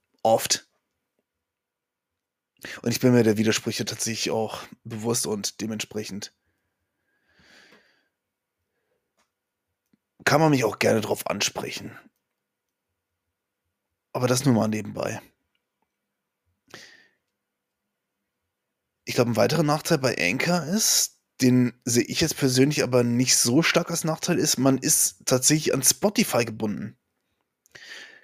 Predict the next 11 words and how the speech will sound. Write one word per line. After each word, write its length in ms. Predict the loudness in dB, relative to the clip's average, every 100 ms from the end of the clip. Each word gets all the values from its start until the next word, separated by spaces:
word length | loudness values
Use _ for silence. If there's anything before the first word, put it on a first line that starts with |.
| 0
Gerade 300 | 4 6 6
wenn 120 | 4
Spotify 640 | 4 2 0 -2 0 2
jetzt 260 | 4 2 2
in 80 | 2
der 120 | 2
letzten 320 | 2 -2 0
Zeit 260 | 2 2 0
nicht 180 | -2
unbedingt 440 | -2 0 0 0 2
so 680 | 4 4 4 4 4 2